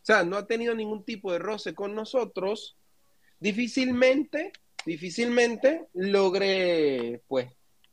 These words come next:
tener algún puesto. Sabemos de este chico del que está,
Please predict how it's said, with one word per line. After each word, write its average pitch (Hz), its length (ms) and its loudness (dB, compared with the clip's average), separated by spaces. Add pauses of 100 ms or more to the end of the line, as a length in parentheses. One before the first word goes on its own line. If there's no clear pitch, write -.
(100)
tener 156 320 2
algún 147 320 -2
puesto. 160 580 -4 (420)
Sabemos 151 540 -2
de 240 100 0
este 233 240 -10
chico 262 500 -6
del 175 300 -10
que 160 80 -10
está, 190 520 -4